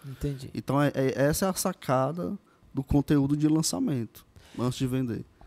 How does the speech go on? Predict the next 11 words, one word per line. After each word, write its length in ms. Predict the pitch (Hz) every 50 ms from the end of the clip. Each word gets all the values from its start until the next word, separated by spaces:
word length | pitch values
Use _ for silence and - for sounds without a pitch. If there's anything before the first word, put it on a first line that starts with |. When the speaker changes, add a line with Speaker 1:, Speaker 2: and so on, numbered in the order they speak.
| - -
Speaker 2:
Não 180 | - 120 117 127
é 60 | 151
dar 320 | 226 233 147 131 120 117
o 140 | 135 180 214
ouro. 440 | 170 143 131 123 120 117 113 107 107 - - _ _ _ _ _ _ _ _ _ _ _ _ - -
É 60 | 104
você 220 | 113 - - 131 123
mostrar 420 | 123 127 120 - - - 117 117
o 140 | 131 143 151
que 260 | - - - 220 226
é, 280 | 170 139 120 113 107